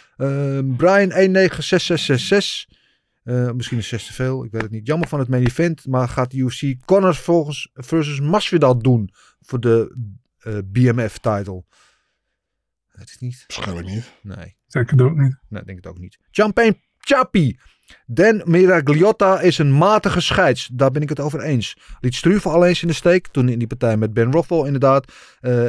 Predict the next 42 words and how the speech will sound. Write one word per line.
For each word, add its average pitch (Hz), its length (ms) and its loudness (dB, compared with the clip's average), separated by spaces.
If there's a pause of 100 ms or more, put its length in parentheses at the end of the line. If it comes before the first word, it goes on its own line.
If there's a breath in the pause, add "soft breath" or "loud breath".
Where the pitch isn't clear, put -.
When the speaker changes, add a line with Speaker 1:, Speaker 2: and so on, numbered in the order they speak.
Speaker 1:
ditmaal 131 540 0
Horse 135 400 4
ook. 139 300 4
Ja, 117 320 -2
ik... 127 240 -12 (680 soft breath)
Big 156 240 4
Dan 165 380 2
is 156 200 2
natuurlijk 151 360 2
een, 139 240 -2
eh, 127 300 -2
zeer 175 240 4
gerenommeerde 151 600 2
M 139 80 2
M 143 40 4
A-scheidsrechter 151 720 0
die 135 160 0
al, 127 300 0
eh, 127 40 -2
meeloopt, 143 540 2
eh, 123 180 2
sinds 123 320 -4
dat 120 160 -4
de 117 80 -4
dinosaurus 135 540 2
nog 135 140 -2
op 131 100 -6
aarde 135 280 -2
liepen. 131 240 -2 (420 loud breath)
Eh, 123 240 -2 (200)
ik 147 200 0
ben 156 200 2
ge-, 143 180 2
geen 143 200 0
fan 151 200 0
van 147 120 0
de 131 60 2
man. 113 280 0
Ik 127 220 -10
zie - 180 -6
de 135 80 2
man 151 380 0